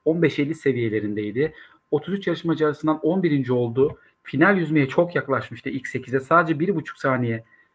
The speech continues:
ile finali kaçırdı. Kendi en iyi derecesini yapsa zaten çok rahat bir şekilde finale kalacaktı. Finalde ülkemizi temsil edecekti. bin beş yüz metre serbestte elenen Merve Tuncel, sekiz yüz serbestte ülkemiz adına mücadelesine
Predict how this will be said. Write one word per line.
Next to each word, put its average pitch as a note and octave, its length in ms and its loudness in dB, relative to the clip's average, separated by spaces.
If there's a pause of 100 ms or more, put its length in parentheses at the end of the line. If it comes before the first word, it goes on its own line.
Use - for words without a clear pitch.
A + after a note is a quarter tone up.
(160)
ile B2+ 320 0 (100)
finali D3 320 2
kaçırdı. B2 540 -2 (240)
Kendi D3 360 4
en F#3+ 240 2
iyi E3+ 160 2
derecesini C#3 380 -2
yapsa C3+ 220 -4
zaten D3 340 0
çok F#3+ 240 -2
rahat C#3 180 -2
bir - 60 -16
şekilde B2+ 280 -4
finale B2 320 -2
kalacaktı. A2 580 -4 (280)
Finalde B2 340 -2
ülkemizi D3 320 0
temsil A#2 280 -6
edecekti. A2+ 500 -4 (520)
bin D3 140 -4
beş F#3+ 180 4
yüz D#3+ 100 -8
metre D3 280 0
serbestte C3+ 440 0
elenen A#2+ 360 -2 (260)
Merve B2 300 0
Tuncel, C3+ 400 0 (140)
sekiz C#3+ 360 -6
yüz C3+ 140 -10
serbestte A#2 540 -4
ülkemiz B2 460 -6
adına A2+ 220 -4
mücadelesine A2+ 760 -4